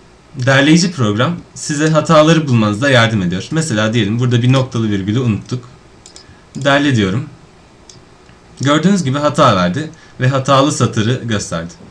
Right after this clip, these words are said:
Fakat burada program her zaman anlaşılır şekilde söylemeyebilir. Mesela burada verdiği hata daha farklı satırlardaymış gibi gözüküyor.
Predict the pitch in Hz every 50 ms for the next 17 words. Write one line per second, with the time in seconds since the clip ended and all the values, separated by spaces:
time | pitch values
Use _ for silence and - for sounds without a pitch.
0 | - - - - - - - - 127 - 185 180 - 185 180 160 156 175 185 -
1 | - - - - - 302 311 - 143 147 151 160 165 160 160 151 120 113 110 120
2 | 139 - - - - - - - - - - 120 127 131 131 131 127 - 139 139
3 | 135 131 - 113 - 101 113 135 131 - 123 110 107 110 110 110 104 90 87 85
4 | 87 - - - 120 123 123 120 139 131 131 127 139 135 135 135 131 127 135 135
5 | 139 135 135 156 151 143 - - - - - - - - - - - - - -
6 | - - - 120 110 - 113 113 127 160 - - - - - - - - - -
7 | - - - - - - - - - - - - - - - - _ - - -
8 | - - - - - - - - - - - - - - - - - - - -
9 | - - - - - - - 143 151 170 175 165 160 143 135 131 - 135 139 135
10 | 131 - - - - - - - - 131 123 - 139 123 120 117 117 110 117 113
11 | 104 98 - - 92 87 87 90 87 - - 82 85 87